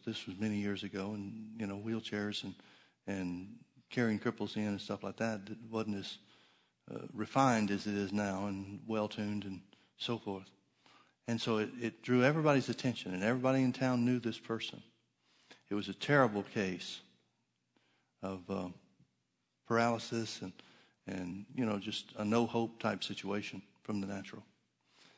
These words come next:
And so Wigglesworth's preaching, and all of a sudden he sees everybody's heads turn and look the other way. So he stopped and he turned too. And he said it seemed like it took forever for this person to get down the, the aisles, people to bring him down the aisles.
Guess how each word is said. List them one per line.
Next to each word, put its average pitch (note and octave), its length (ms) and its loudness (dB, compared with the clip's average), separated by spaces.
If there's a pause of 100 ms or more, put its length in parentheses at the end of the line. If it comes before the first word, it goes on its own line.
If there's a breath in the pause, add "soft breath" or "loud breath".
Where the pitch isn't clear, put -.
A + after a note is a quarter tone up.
(300 soft breath)
And A2 80 2
so A#2 140 4
Wigglesworth's B2+ 540 4
preaching, D3+ 380 2
and A#2 100 4
all A#2+ 100 8
of A#2 80 2
a - 20 -8
sudden B2 180 6
he A#2+ 40 6
sees A#2 260 2
everybody's A2 400 2
heads C3 300 4
turn A#2 280 0
and G#2 140 2
look G2+ 140 -6
the G#2 140 -2
other G2 160 -2
way. A#2 160 -4 (1400)
So A#2+ 160 0
he B2 120 4
stopped A#2 320 4
and A2 120 -6
he B2 100 2
turned A2 300 2
too. C3+ 260 0 (880)
And B2+ 180 6
he C3 60 8
said C3 300 6
it - 80 -8
seemed E3 240 8
like C3 180 6
it A#2 100 0
took C3+ 220 2
forever A2+ 340 4
for G#2+ 120 -4
this G#2 160 -4
person A2+ 360 -4
to G#2 80 -6
get G#2 120 -8
down G#2+ 260 -2
the, G2+ 140 -4 (180)
the A2+ 160 0
aisles, G#2 380 -4 (840)
people A#2 220 0
to G#2+ 60 0
bring G#2 240 2
him G2 80 0
down G#2 240 2
the G#2+ 100 0
aisles. G2 300 -2